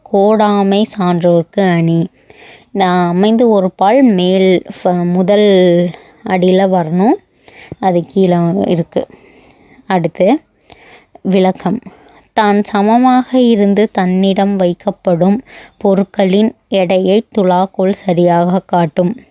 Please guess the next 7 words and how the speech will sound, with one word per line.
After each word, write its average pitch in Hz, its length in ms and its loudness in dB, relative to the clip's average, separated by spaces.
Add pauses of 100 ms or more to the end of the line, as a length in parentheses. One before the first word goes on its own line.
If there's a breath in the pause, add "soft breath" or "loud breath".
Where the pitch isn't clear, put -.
(100)
அதுபோல 185 880 0
நடுவு 190 460 0 (120)
நிலைமையுடன் 175 840 0 (340 loud breath)
சரியாக 185 800 0
செயல்படுவதே 165 760 0
சான்றோர்க்கு 165 760 -2
அழகாகும். 165 920 -2